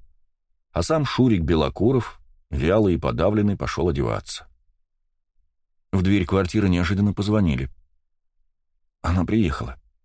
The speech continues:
Хотела сделать мне приятный сюрприз, поэтому и ничего не сказала вчера по телефону», мелькнула радостная мысль,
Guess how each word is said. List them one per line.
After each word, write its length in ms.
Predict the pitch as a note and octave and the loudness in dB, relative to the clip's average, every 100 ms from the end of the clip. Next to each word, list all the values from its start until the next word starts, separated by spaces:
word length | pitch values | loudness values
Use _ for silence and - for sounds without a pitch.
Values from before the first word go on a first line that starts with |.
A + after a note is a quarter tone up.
| _ | _
Хотела 380 | - G#2+ G2 E2+ | -2 0 2 0
сделать 320 | C2+ F#2 E2+ | 2 0 2
мне 160 | F#2+ E2 | 0 0
приятный 420 | F#2 F#2+ F2 F2 | 2 0 0 -2
сюрприз, 440 | - F2+ A2+ G2 | -2 -4 -2 -2
поэтому 340 | E2 F2 F2 F#2 | -2 0 0 2
и 60 | |
ничего 320 | F#2+ F2+ G2 | 2 0 0
не 100 | F#2 | 0
сказала 360 | F2 G#2+ A#2 F#2 | 0 -2 0 0
вчера 260 | - D#2 - | -2 -4 -4
по 80 | |
телефону», 460 | - F#2+ F#2+ D2+ B1 - _ _ _ _ _ _ | -2 -2 0 -2 -4 -12 _ _ _ _ _ _
мелькнула 480 | F#2+ G2+ E2+ F2+ D2 | 0 0 2 2 2
радостная 440 | F2 C2+ - C#2+ D#2 | 2 0 -2 -2 2
мысль, 340 | A#2+ - | 0 0